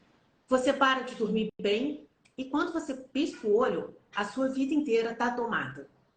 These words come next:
pela dor e pelas consequências dela. Então, muitas vezes, na consulta, o paciente fala que é só dor,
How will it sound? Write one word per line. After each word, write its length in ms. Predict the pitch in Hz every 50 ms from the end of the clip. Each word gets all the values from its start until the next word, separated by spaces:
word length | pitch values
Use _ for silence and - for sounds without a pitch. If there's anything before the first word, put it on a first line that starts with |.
| _
pela 280 | - 220 240 247 254 226
dor 460 | - - 160 165 190 226 - - - - - _ _ _ _ _ _
e 80 | - 240
pelas 400 | - - 240 254 269 269 269 -
consequências 580 | 254 240 233 233 214 208 196 190 185 185 - -
dela. 240 | 151 135 117 - _ _ _ _ _ _ _ _ _ _ _ _ _ _ _ _ _ _ _ _ _ _ _ _ _ _ _ _ _ _ _ _ _ _ - _ _ _
Então, 160 | - 240 240
muitas 320 | 277 403 440 427 370 269
vezes, 320 | 226 247 262 254 247 214 202
na 180 | 233 294 302
consulta, 600 | - 262 233 - - - 269 302 294 262 - - -
o 40 | 185
paciente 480 | - 247 240 - - 240 247 240 -
fala 240 | - 226 202 196 196
que 100 | 185 220
é 60 | 233
só 240 | 254 240 - - 254
dor, 480 | 220 196 202 226 269 285 - - -